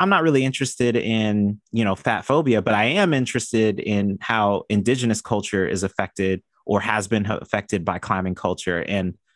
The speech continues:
I am also interested in, in race. And, like, we may go back to race. Like, I'm not, <laughs> we have not solved racism yet. And I don't think we will in ten years. So we can always come back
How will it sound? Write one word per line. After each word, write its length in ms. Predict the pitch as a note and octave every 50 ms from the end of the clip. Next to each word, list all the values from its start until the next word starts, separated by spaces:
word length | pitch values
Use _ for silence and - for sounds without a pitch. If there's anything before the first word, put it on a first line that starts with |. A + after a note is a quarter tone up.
| _ _ _ -
I 160 | - G#2 G#2
am 180 | G#2 A2+ A2+ B2
also 340 | D#3 G#3 A#3 - D3 B2+
interested 500 | A#2 A2+ G#2+ - A2 - - - G#2+ G#2
in, 320 | G#2+ G2+ G2+ G#2 G2+ G2+ -
in 160 | A2 A2+ A#2+
race. 420 | B2 D#3+ G3 E3+ A#2 G2+ - - -
And, 300 | - A2 G#2+ G#2+ F#2 -
like, 240 | G#2+ G#2+ G2+ - _ _ - - _ _
we 200 | B2+ D3+ F3+ F#3+
may 240 | F3+ F3 F3 F#3 F#3
go 160 | E3 F#3 F#3+
back 300 | E3 E3 E3 G#3 A3+ -
to 120 | - B2 G2
race. 240 | F#2+ F2 - -
Like, 140 | - G2+ G2+
I'm 140 | A#2+ B2+ C3+
not, 240 | C#3+ C3+ B2+ - E2+ A2+ G#2
<laughs> 800 | A2+ B2 A#2+ D3 G3+ D#3 - - - - - - - - _ _
we 200 | B2 B2+ D#3+ F#3+
have 120 | F#3 D3+
not 240 | D#3+ F3 F#3 D#3 F3
solved 340 | - F#3+ F3+ F3+ F3+ D#3+ D#3+
racism 460 | E3+ F3 F3+ - F3 E3 D#3 D3 D3
yet. 200 | D#3+ F3+ G3+ -
And 100 | C#3 C3
I 80 | B2+ B2+
don't 320 | B2 B2+ D3+ E3+ E3+ -
think 180 | E3+ E3+ D#3 -
we 140 | D#3 D#3 D3
will 200 | C#3+ D#3 D#3 D#3
in 160 | C#3+ C3+ -
ten 260 | - - D#3+ D3+ C#3+
years. 340 | D3 E3+ F#3+ G3+ A3+ A3 -
So 200 | - C3+ B2 A#2+
we 140 | A#2 C3+ D#3
can 160 | - B2 F#2+
always 320 | G2+ B2 D3 D#3 E3 D3
come 220 | - - D3 C3+ A#2
back 300 | G2 G2+ G#2 - -